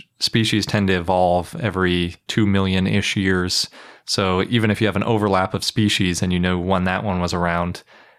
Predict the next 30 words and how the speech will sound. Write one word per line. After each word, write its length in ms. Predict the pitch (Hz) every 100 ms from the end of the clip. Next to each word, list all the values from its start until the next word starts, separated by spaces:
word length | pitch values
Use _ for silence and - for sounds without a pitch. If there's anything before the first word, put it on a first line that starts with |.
| -
it 120 | 104
doesn't 360 | 107 98 95 -
specifically 560 | - 110 123 110 107
give 160 | 101 98
you 100 | 98
the 100 | 95
exact 400 | 87 101 104 -
date 260 | 90 85 -
because 560 | 92 90 82 - - -
species 420 | - 101 104 90
don't 180 | 87 -
go 120 | 85
extinct 360 | - 101 85
overnight. 400 | 98 95 110 127 - _ - - _ _ _ _
So 220 | - - 107
that's 240 | 104 -
how 160 | 117 110
we 100 | 113
do 140 | 143
it, 120 | - - - _ _
as 120 | 104 85
best 300 | 101 - 104
I 100 | 90
know, 220 | 90 90 _ - - -
<laughs> 360 | - - -
unless 240 | 120 107 110
I 80 |
get 140 | 101 98
a 40 |
correction. 460 | - 104 107 104